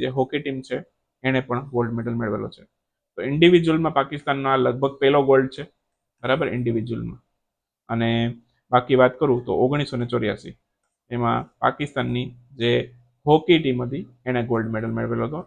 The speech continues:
આપણે તો લગભગ આઠથી નવ વખત મેળવેલો છે, એ લોકોએ એક વખત મેળવ્યો હતો. અને આપણે અત્યારે આ વખતે બ્રોન્ઝ મેળવ્યો હતો, એની પહેલાના વર્ષે પણ હોકીમાં બ્રોન્ઝ મળેલો હતો. છેલ્લા બે વર્ષથી હોકીમાં મેડલ તો આપણને આવે છે, પણ બ્રોન્ઝ આવે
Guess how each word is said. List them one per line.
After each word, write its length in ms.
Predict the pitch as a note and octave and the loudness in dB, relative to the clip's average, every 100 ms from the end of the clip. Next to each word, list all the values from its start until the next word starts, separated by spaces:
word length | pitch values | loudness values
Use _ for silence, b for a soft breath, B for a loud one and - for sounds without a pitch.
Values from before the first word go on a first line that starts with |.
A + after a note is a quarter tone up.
| - | -6
આપણે 240 | A#2+ A#2+ A#2+ | -6 -4 -4
તો 40 | |
લગભગ 320 | A#2 A#2+ C3 B2 | -4 -4 -6 -6
આઠથી 300 | A#2+ A#2+ C3 | -8 -8 -6
નવ 120 | B2+ C#3 | -4 -2
વખત 200 | C#3 C3+ B2+ | -2 -4 -2
મેળવેલો 240 | B2+ B2+ | 0 0
છે, 140 | B2+ G3+ - _ B2 | -2 -8 -10 _ -8
એ 20 | |
લોકોએ 180 | A#2 A2+ G#2+ | -8 -6 -10
એક 80 | - | -12
વખત 220 | - - - | -20 -20 -20
મેળવ્યો 200 | - - | -20 -20
હતો. 100 | _ _ _ _ _ _ | _ _ _ _ _ _
અને 80 | B2 | -4
આપણે 220 | B2 B2+ B2+ | 2 4 4
અત્યારે 260 | C3 B2+ B2+ | 4 4 6
આ 60 | B2+ | 4
વખતે 200 | C3 C3 B2+ | 2 -2 0
બ્રોન્ઝ 220 | C3 C3+ | 0 0
મેળવ્યો 180 | C3+ C3 | 0 0
હતો, 120 | C#3+ - _ B2+ | -2 -12 _ -4
એની 200 | C3 C3 | -2 2
પહેલાના 320 | B2+ B2+ B2+ | 2 4 2
વર્ષે 200 | B2 C#3 C3+ | 2 0 -6
પણ 140 | B2 | -4
હોકીમાં 360 | B2+ - B2 A#2+ | -6 -6 -8 -6
બ્રોન્ઝ 260 | A#2+ B2 B2 - - | -4 -4 -6 -12 -8
મળેલો 280 | B2 A2 D2+ D2 | -4 -4 -6 -12
હતો. 120 | _ _ _ _ _ _ _ _ | _ _ _ _ _ _ _ _
છેલ્લા 240 | C3 B2 | 0 4
બે 140 | B2+ B2+ | 6 6
વર્ષથી 300 | B2+ - A#2 | 4 2 -2
હોકીમાં 300 | A#2 C3+ C3 B2 | -4 -2 0 2
મેડલ 200 | B2+ C3 | 2 2
તો 100 | B2+ | 2
આપણને 280 | B2 C3 C3 | -2 2 6
આવે 160 | E3+ D3+ | 6 4
છે, 60 | D#3+ b b _ - | -2 b b _ -8
પણ 140 | D#3 D3+ | 0 4
બ્રોન્ઝ 260 | D3+ A#2+ | 4 4
આવે 140 | A2+ | 2